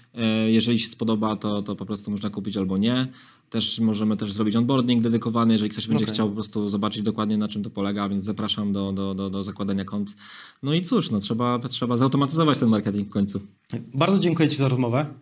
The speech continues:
Speaker 1: E, dla mnie to jest zawsze ciekawy temat, jak to można zautomatyzować, jak ten świat idzie do przodu. Myślę, że wielu osobom w ogóle trochę wyjaśniłeś, że to nie jest jakaś czarna magia,
Speaker 2: Mhm.
Speaker 1: właśnie to nie będzie zabieranie, a tak naprawdę to będzie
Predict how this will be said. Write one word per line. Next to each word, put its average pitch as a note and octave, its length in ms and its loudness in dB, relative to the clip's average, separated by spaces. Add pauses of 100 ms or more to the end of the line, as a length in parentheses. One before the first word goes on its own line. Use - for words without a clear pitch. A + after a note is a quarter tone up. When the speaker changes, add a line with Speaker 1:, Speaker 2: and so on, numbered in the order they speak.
(480)
Speaker 1:
E, B2 180 2
dla C3 160 4
mnie C#3 140 6
to C#3 120 2
jest B2+ 120 4
zawsze C#3 320 4
ciekawy C3 360 0
temat, B2+ 320 2
jak C3 180 0
to B2+ 260 0
można B2 280 0
zautomatyzować, B2 720 0
jak A#2 120 -2
ten B2+ 140 2
świat A#2+ 240 0
idzie A#2+ 140 -4
do A#2 120 -4
przodu. C3 460 0 (260)
Myślę, B2+ 220 0
że A#2+ 180 0
wielu C3 360 2
osobom C3 320 0
w A#2+ 80 -2
ogóle B2 280 -2
trochę A#2+ 220 -4
wyjaśniłeś, B2+ 680 2
że A#2 380 0 (320)
to B2+ 60 -4
nie B2 60 2
jest A#2 100 0
jakaś A#2+ 180 -8
czarna A#2 320 -2
magia, A2+ 420 0
Speaker 2:
Mhm. G#2+ 400 -2
Speaker 1:
właśnie A2+ 260 -6
to A#2+ 100 -8
nie A#2+ 100 -2
będzie A#2+ 240 0
zabieranie, A#2+ 480 0
a A2 40 -8
tak A2+ 180 -10
naprawdę A#2+ 300 -2
to A#2+ 120 -4
będzie A#2+ 340 -2